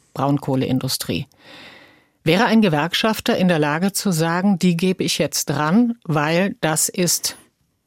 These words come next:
einfach unter Umweltgesichtspunkten nicht mehr zu machen?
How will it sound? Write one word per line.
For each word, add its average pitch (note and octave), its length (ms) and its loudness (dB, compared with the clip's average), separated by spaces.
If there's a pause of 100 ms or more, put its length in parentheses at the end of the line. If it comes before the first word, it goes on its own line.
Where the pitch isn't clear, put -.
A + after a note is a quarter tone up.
(160)
einfach E3 400 0
unter F3+ 320 0
Umweltgesichtspunkten D#3+ 1200 0
nicht C#3+ 260 -2
mehr C#3 200 -2
zu - 160 -2
machen? C3+ 320 -4